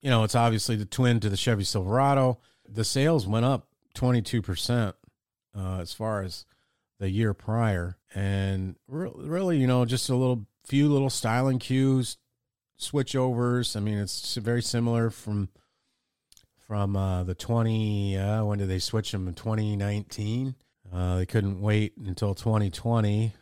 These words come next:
They were, they've been chasing Dodge and Ford, I think, as far as trying to get their new trucks out. And it's just a, you know, when we worked at the dealership, it was kinda funny when they,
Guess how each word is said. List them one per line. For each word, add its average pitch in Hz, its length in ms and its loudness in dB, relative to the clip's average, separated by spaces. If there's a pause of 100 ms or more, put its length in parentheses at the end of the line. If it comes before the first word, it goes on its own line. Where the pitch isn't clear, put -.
(260)
They 101 80 -8
were, 92 240 -4 (220)
they've 92 140 -6
been 90 180 -4
chasing 104 460 -2
Dodge 98 440 0
and 85 160 -6
Ford, 98 320 -2
I 92 80 0
think, 92 320 -4
as 87 140 -4
far 92 300 -4
as 87 180 -4
trying 95 220 -2
to 90 80 -4
get 95 180 -4
their 85 140 -4
new 92 160 -2
trucks - 360 -6
out. 76 280 -8
And 80 100 -10
it's 85 220 -8
just - 260 -12
a, 78 160 -12 (760)
you 156 60 -4
know, 160 180 6
when 160 140 6
we 156 100 6
worked 139 240 4
at 107 80 2
the 92 80 -4
dealership, 98 540 0
it 90 80 -4
was 95 140 -6
kinda 107 260 0
funny 95 320 -4
when 87 160 -4
they, 85 220 -2